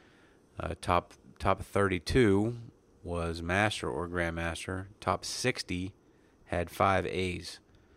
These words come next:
The rest were master or grandmaster. So think about that if you're a local level shooter.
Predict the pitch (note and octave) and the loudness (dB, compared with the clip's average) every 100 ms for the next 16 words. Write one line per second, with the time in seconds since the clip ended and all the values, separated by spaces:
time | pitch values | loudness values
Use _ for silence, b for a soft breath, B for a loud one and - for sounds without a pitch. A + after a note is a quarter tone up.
0 | b b - D#2 E2+ F2 - F2 E2 D#2+ | b b -6 0 2 2 -2 -2 -2 -2
1 | E2+ E2 - E2+ E2 E2 D#2+ E2 E2+ - | -4 -4 -6 -8 -6 -6 -6 -8 -8 -10
2 | F2 - F2 - F#2+ F2 F2+ F#2 F2+ E2+ | -10 -4 -4 -2 -2 2 0 4 2 2
3 | E2 - F2 E2+ B B B B B B | -2 -2 -2 -2 B B B B B B
4 | - E2 E2+ E2+ F2 F2 F2 - F2+ E2+ | -4 2 2 4 2 2 2 0 0 2
5 | E2 | 2